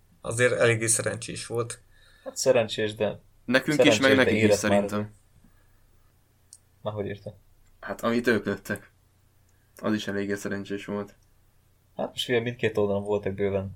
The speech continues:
Speaker 2: lehetőségek.
Speaker 3: Persze,
Speaker 2: Szerintem, hogy
Speaker 3: persze.
Speaker 2: jó az X G.
Speaker 3: Hát így persze.
Speaker 1: Milnernek ez volt az első gólja kétezertizenhat március másodika óta, amit nem büntetőből lőtt.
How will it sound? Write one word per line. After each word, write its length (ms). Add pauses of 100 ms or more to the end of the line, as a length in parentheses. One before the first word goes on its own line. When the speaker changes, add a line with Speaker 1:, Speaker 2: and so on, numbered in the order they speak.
Speaker 2:
lehetőségek. 680
Speaker 3:
Persze, 200
Speaker 2:
Szerintem, 280
hogy 100
Speaker 3:
persze. 420 (540)
Speaker 2:
jó 160
az 320
X 120
G. 80 (440)
Speaker 3:
Hát 220
így 140
persze. 420 (240)
Speaker 1:
Milnernek 920
ez 200
volt 180
az 100
első 640
gólja 800 (120)
kétezertizenhat 1000
március 480
másodika 560
óta, 440
amit 300
nem 420
büntetőből 680
lőtt. 440